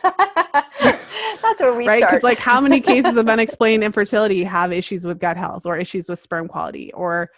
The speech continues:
Speaker 2: what,
Speaker 1: Yeah.
Speaker 2: what, what have you, like, underlying infections? Like, so it's unexplained maybe based on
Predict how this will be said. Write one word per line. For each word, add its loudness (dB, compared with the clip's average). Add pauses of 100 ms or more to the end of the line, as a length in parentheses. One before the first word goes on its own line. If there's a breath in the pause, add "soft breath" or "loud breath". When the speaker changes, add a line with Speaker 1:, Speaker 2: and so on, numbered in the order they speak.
(120 soft breath)
Speaker 2:
what, -2
Speaker 1:
Yeah. -12
Speaker 2:
what, -4
what -6
have -4
you, -10
like, -10
underlying -6
infections? -12
Like, -10 (120)
so -6 (280)
it's -8
unexplained -2
maybe -6 (240)
based -10
on -12